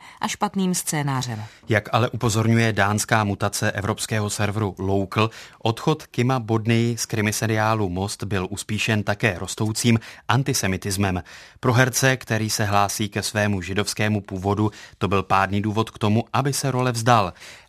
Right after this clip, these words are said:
Speaker 2: Antisemitismus je na vzestupu, zvláště ve švédském Malmö, kde jsme natáčeli. Pro mě jako pro žida to není moc příjemné. Samozřejmě, že to souvisí s tím, že je pro mě pak jednoduché říct ne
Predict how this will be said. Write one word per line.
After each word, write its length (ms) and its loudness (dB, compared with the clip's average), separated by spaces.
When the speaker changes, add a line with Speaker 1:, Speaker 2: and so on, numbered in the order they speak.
Speaker 2:
Antisemitismus 960 0
je 140 2
na 100 2
vzestupu, 600 -4
zvláště 580 -4
ve 140 -4
švédském 640 -2
Malmö, 440 2
kde 160 -12
jsme 300 -8
natáčeli. 640 0
Pro 160 2
mě 180 4
jako 280 2
pro 180 2
žida 280 2
to 200 0
není 320 2
moc 240 0
příjemné. 680 0
Samozřejmě, 680 0
že 140 -4
to 120 -2
souvisí 540 -2
s 80 -2
tím, 300 0
že 120 -4
je 120 -4
pro 160 -4
mě 160 0
pak 280 -4
jednoduché 600 0
říct 360 -4
ne 180 2